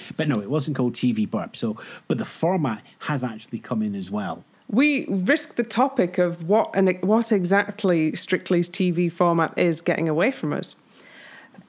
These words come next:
Speaker 2: I feel like Strictly wouldn't be Strictly without the sort of the plush red and gold feel that comes, I think,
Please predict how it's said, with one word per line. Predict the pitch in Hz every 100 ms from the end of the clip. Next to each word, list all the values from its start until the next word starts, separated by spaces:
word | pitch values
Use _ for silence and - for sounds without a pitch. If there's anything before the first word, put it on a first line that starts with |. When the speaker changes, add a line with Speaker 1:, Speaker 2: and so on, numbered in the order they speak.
| -
Speaker 2:
I | 254 330 320 269
feel | - 285 277
like | 240 214 196 - - - _ -
Strictly | - - 247 269
wouldn't | 233 226 214
be | 214
Strictly | 214 - - - 185 175 170 -
without | 180 185 185 175 175 - 180
the | 190 180 175
sort | - 170
of | 160
the | 185
plush | 185 240 220 220 - - -
red | 175 202 196
and | 196 190 185
gold | 190 185 185 180
feel | 180 - 214 180 147 160 -
that | 175 180 170 - - -
comes, | - 208 208 190 -
I | 190 185
think, | 185 - 320 285 170 - -